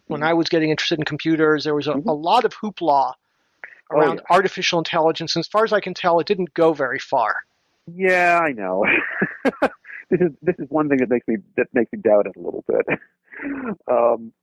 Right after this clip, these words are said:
Speaker 2: you had, yeah, you had, uh, one of the things that got really, you ever read a book called Gödel Escherbach?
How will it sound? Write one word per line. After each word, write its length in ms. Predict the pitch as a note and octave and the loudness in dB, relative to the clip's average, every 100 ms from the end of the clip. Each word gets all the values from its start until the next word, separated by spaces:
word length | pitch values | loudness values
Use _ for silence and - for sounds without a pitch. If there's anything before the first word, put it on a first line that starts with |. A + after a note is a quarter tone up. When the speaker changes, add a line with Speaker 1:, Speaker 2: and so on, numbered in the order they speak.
| _ _ _ _ _ | _ _ _ _ _
Speaker 2:
you 140 | E3 | -4
had, 200 | F3 D#3+ D#3 | 2 2 2
yeah, 140 | D#3 | 0
you 160 | C#3+ D#3 | 0 0
had, 180 | D#3 C3 | -2 -2
uh, 140 | C#3+ B2+ | -2 -2
one 160 | D3+ G3+ | 0 2
of 60 | |
the 80 | F#3+ | 2
things 240 | - D#3 C3+ | 0 -6 -6
that 100 | B2+ | -2
got 140 | B2 C3 | -2 0
really, 260 | C#3 C3+ B2+ - - D3 | 0 0 -4 -20 -20 -18
you 120 | D3 | -4
ever 160 | F#3 A3 | -2 2
read 140 | F#3+ | 2
a 40 | D3 | 2
book 220 | D#3+ D#3 | 0 -2
called 300 | - C#3+ B2+ - | -2 0 0 2
Gödel 280 | B2+ B2 G#2 | 2 2 0
Escherbach? 560 | G#2+ - G#2+ G2 - | -2 -2 -2 0 0